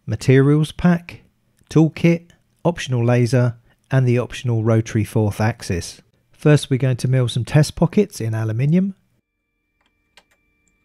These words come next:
I've created a project in Fusion using four different tools. There are three toolpaths for each pocket, an adaptive roughing operation,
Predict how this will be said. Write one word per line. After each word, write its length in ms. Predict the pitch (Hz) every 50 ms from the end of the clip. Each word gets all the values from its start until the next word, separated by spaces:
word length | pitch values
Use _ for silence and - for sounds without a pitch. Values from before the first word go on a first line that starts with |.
| _ _ _ _ _ _ _ _ _ _ _ _ _ _ _ _ _ _ _ _ _ _ _ _ _ _ _ _ _ _ _ _ _ _ _ _ _ _ _ - _ _ _ -
I've 100 | - -
created 320 | - 143 135 117 - 117
a 60 | 107 104
project 500 | - - 151 143 - - 170 - - -
in 120 | 110 107
Fusion 560 | - - 147 147 147 135 165 170 175 185 185 _
using 320 | - - 113 107 120 104 107
four 280 | - - 147 131 123
different 360 | 117 117 107 - 117 101 95 -
tools. 420 | - 160 156 160 175 175 - - _ _ _ _ _ _ _ _ _ -
There 180 | 143 135 131
are 60 | 131
three 280 | 117 - - 156 147 135
toolpaths 580 | - - 147 143 127 - - 165 165 160 - -
for 140 | - 131
each 220 | 123 120 - - -
pocket, 460 | - 165 151 - - 185 185 - _ _ _ _ _ _ _
an 100 | - 131
adaptive 580 | 120 117 - 139 131 - - - - 123 117 127
roughing 320 | 147 151 143 - 180 160
operation, 800 | 160 151 - - 165 160 160 165 156 - - 180 175 175 175 175